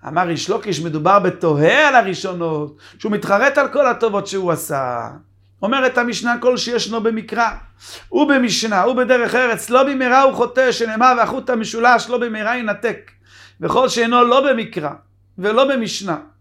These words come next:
ולא בדרך ארץ, אינו מן היישוב. אמר רב אלעזר ברב צדוק, למה הצדיקים נמשלים בעולם הזה? לאילן שכולו עומד במקום טהרה, ונופו נוטה למקום טומאה, יש לו קצת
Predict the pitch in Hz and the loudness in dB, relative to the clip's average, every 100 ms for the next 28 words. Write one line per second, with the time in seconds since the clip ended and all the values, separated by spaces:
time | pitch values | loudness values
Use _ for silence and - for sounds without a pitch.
0 | _ - - 156 220 269 240 226 185 170 | _ -20 -6 -2 2 2 2 0 -4 -4
1 | 247 269 240 185 - - _ _ _ _ | -2 -2 -2 -6 -14 -20 _ _ _ _
2 | _ 679 508 - - 196 240 254 285 269 | _ -20 -20 -20 -8 -2 2 4 4 2
3 | 254 214 - 226 175 - _ _ _ _ | 0 -4 -6 -8 -10 -12 _ _ _ _
4 | _ _ _ _ _ - 165 202 226 208 | _ _ _ _ _ -8 -2 2 2 2
5 | 226 202 220 208 208 220 220 220 214 196 | 0 0 -2 -2 -2 0 0 0 -4 -2
6 | 220 202 202 185 214 214 190 208 220 208 | -2 -2 -4 -6 -10 -10 -8 -8 -2 0
7 | 208 208 202 175 214 202 202 208 208 - | 0 0 0 -2 0 0 0 0 0 -2
8 | 180 - 190 214 208 214 190 214 202 240 | -6 -6 -2 2 4 2 -4 -4 -2 -2
9 | 233 269 254 247 233 - 233 262 269 311 | -2 0 2 2 0 -4 -6 -4 -2 4
10 | 320 302 277 - 294 269 240 269 254 262 | 6 6 2 -2 -2 -2 0 0 0 -6
11 | 247 247 233 240 - 277 254 | -4 -4 -4 -6 -6 -2 -2